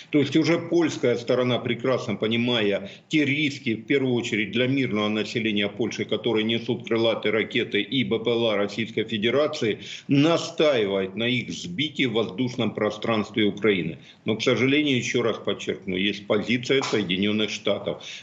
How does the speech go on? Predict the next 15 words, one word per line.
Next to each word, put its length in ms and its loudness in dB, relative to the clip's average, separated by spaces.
На 320 4
момент 440 0
проведения 420 -2
президентских 760 -2
выборов 440 0
в 40 4
этой 260 0
стране 520 0
они 320 0
не 300 0
хотят 520 -2
идти 220 -2
на 180 2
конфронтацию 920 -2
ситуации. 720 -4